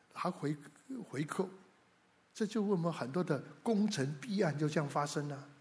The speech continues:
你拿很多这个，这个，你就很多的所谓的妥协就发生了。三样事情。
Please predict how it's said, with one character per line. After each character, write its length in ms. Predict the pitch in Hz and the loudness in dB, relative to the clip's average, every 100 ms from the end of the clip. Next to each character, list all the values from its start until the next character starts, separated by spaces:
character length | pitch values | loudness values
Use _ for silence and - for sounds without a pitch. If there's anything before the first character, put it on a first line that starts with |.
| - _ _ _ _ _ _ _ _ _ _ _ - - | -20 _ _ _ _ _ _ _ _ _ _ _ -20 -2
你 120 | 185 | 0
拿 380 | 185 - 147 160 | 2 0 0 0
很 300 | 185 - 131 | 0 -2 0
多 160 | 180 180 | 0 2
这 160 | 202 | 2
个， 140 | 175 151 | 2 2
这 120 | 196 | 0
个， 140 | - - - - - - - - | -2 -8 -16 -16 -8 -8 -10 -10
你 100 | 135 | 0
就 100 | 196 | 0
很 440 | 190 - 139 135 156 | 0 0 2 4 4
多 160 | 202 | 2
的 180 | 156 135 - - | 2 0 -2 -14
所 380 | - - 135 117 | -8 -2 0 2
谓 100 | 147 | 4
的 140 | 151 113 | 4 0
妥 300 | - 117 104 | -2 0 0
协 220 | 107 123 | 2 0
就 120 | 135 151 | 2 0
发 200 | - 143 | 0 -2
生 240 | - 139 | -4 -6
了。 180 | 139 139 - - _ - - _ _ _ _ _ _ _ _ _ _ _ _ _ _ _ _ _ _ - - _ | -6 -10 -18 -20 _ -20 -20 _ _ _ _ _ _ _ _ _ _ _ _ _ _ _ _ _ _ -20 -20 _
三 260 | - 120 117 | -12 -10 -8
样 160 | 113 | -10
事 200 | 107 - | -10 -10
情。 180 | 117 - | -10 -14